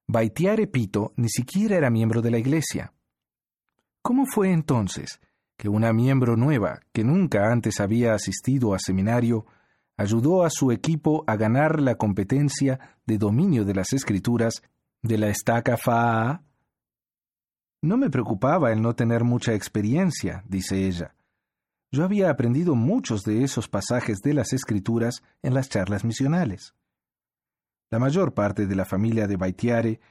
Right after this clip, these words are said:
se unió a la iglesia después de que su padre muriera inesperadamente y el líder misional del barrio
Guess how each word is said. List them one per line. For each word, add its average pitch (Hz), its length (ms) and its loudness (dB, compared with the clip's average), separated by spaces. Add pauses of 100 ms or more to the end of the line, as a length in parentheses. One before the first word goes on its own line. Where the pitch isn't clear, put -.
(240)
se - 180 -2
unió 156 380 2
a 110 80 2
la 101 100 0
iglesia 123 640 -2 (280)
después 120 400 -2
de 123 100 -2
que 110 100 -2
su 104 160 -4
padre 135 340 2
muriera 131 500 2
inesperadamente 120 1080 0 (400)
y 101 140 -4
el 92 100 0
líder 127 260 2
misional 107 440 0
del 107 120 -2
barrio 110 460 0